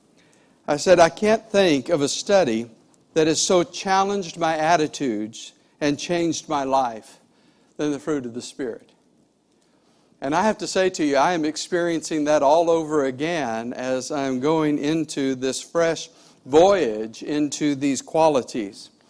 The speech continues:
After all, these are the fruit of the Spirit. These are attribu-, attributes of God.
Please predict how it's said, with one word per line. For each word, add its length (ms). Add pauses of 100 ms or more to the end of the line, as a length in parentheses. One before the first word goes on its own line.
(160)
After 380
all, 200
these 380
are 380
the 160
fruit 480 (400)
of 260
the 120
Spirit. 840
These 240
are 300
attribu-, 680
attributes 800
of 400
God. 680